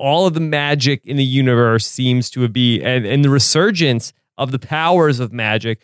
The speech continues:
seems to be tied to the return of dragons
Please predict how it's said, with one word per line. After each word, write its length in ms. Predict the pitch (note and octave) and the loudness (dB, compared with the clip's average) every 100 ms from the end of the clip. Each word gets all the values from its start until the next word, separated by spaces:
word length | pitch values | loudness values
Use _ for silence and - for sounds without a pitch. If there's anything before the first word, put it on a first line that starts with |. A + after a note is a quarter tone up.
| _ _ | _ _
seems 320 | - G3 - | -2 0 -2
to 60 | |
be 100 | D#3+ | -6
tied 400 | D#3 D3 C#3 C3+ - _ - | -6 -2 0 -2 -4 _ -10
to 80 | |
the 120 | D3 C#3 | -4 -2
return 600 | C3 - C#3+ C3 B2+ B2 _ _ | -2 -2 0 2 0 -4 _ _
of 140 | C3+ A#2+ | -8 -6
dragons 840 | A2+ C3 B2+ B2+ A#2+ A#2 A#2 - | -2 0 0 0 2 2 0 -4